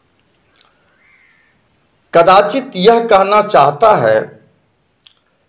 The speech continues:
कि पहाड़ से झरते झरने केवल झरने ही नहीं, माँ के चरणों के चमकीले नाखूनों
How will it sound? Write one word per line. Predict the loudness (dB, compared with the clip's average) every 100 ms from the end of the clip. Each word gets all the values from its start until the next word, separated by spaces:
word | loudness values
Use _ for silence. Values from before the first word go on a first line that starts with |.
| _ _ -10
कि | -8 -8 -2
पहाड़ | 0 2 2 2 0
से | -2 2 2 2 0
झरते | 0 0 0 2 2
झरने | 0 -2 0 2 0 -2 -12 -20 _ _ _ _ _ _ _ -2
केवल | 4 4 4 0 -4
झरने | -2 -2 0 2 2
ही | 0 -2
नहीं, | -2 0 -2 -4 -10 -20 _ _ _ _ -8
माँ | 0 2 2 0
के | 0 2 2
चरणों | 0 2 2 2 2 2 0
के | -2 0 2 4 2
चमकीले | 0 0 0 -6 -8 -4 -2 2 4 2 -2 -10 -20 _ _ _ _
नाखूनों | -2 0 0 -2 -4 0 2